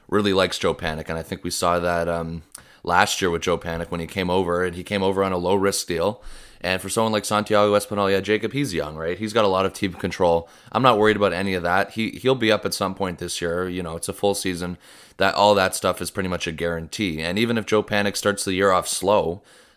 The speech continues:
um, I think right away, regardless if it's May or June, Santiago Espinal will be that first guy to replace him in the case if he struggles. And of course, barring any injuries, Santiago Espinal is probably one of the first people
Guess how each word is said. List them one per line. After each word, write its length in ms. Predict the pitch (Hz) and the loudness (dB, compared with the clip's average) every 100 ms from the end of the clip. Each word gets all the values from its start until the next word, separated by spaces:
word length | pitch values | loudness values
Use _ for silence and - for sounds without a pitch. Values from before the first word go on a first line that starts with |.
| - | -6
um, 360 | 80 82 85 82 | -2 -2 -2 -4
I 100 | 85 | -4
think 340 | - 98 87 - _ _ _ | -2 -4 -4 -14 _ _ _
right 240 | 82 95 | 0 2
away, 400 | 95 98 92 85 | 4 4 2 0
regardless 560 | 82 82 87 90 90 - | -2 -4 2 2 2 -2
if 80 | 85 | -6
it's 140 | 82 | -6
May 300 | 82 85 90 | -6 -4 -4
or 140 | 90 85 | -4 -4
June, 540 | 85 98 78 80 82 - _ _ - | -2 -2 -2 -8 -14 -20 _ _ -2
Santiago 520 | 101 98 101 95 92 | 2 4 4 4 2
Espinal 340 | 92 - 90 | 0 0 0
will 80 | 85 | 2
be 120 | 90 | 2
that 160 | 85 76 | 0 0
first 260 | 92 82 | -2 -2
guy 120 | 87 82 | 0 0
to 60 | |
replace 420 | 82 - 90 87 | -2 -2 -2 0
him 180 | 82 76 - | -4 -6 -2
in 180 | 104 98 | -2 0
the 80 | |
case 420 | 92 92 90 - - | -2 -2 -2 -4 -6
if 200 | 80 85 | -8 -8
he 60 | |
struggles. 600 | - 110 95 87 85 - - - - _ - | -2 2 2 2 -2 -8 -14 -20 -20 _ -4
And 120 | 101 | -2
of 100 | - | 2
course, 240 | 107 90 | 2 4
barring 300 | - 98 95 | 2 2 2
any 180 | 92 90 | -2 -2
injuries, 380 | 87 85 85 85 | -4 -4 -4 -2
Santiago 480 | 101 92 92 87 85 | -2 -2 0 0 0
Espinal 300 | - 85 82 | -2 -4 -4
is 60 | |
probably 220 | - 87 85 | -2 -4 -4
one 100 | 85 | -6
of 60 | |
the 60 | 82 | -6
first 260 | 90 87 | -4 -4
people 300 | 92 85 85 | -4 -6 -6